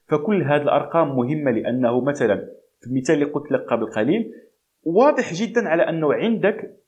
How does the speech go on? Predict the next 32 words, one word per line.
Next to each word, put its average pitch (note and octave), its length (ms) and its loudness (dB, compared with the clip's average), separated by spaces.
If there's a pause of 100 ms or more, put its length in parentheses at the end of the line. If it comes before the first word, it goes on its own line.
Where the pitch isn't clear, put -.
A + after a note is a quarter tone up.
(120)
مشكل F#3+ 680 -2
في E3 60 0
الموقع D#3+ 480 2 (280)
لي-، C3+ 380 -2
ليحول F3+ 760 0
عملائك، C#3+ 540 2 (180)
ليحول D3 440 2
عفوًا C#3 260 0
الزوار B2+ 640 0 (220)
إلى G3+ 160 2
عملاء. F3+ 520 -2 (840)
عندك G#3 400 0
يجب G3 320 -2
أن E3+ 60 -2
تحل F#3 380 -2
هذه E3+ 240 0
المشكلة. D#3 600 -4 (240)
لو D3 180 0
كنت A3 220 -4
ترسل G3 300 -2
عدد F3 300 2
كبير F3+ 340 0
من D3+ 160 -2
الأشخاص، D3+ 580 -2
يعني A#2+ 200 0
على A#2+ 160 4
أنه A#2 500 0 (500)
التسويق D#3 800 2
الذي D3+ 180 0
تقوم C3+ 360 -2
به F#3 120 2
تسويق E3 440 -2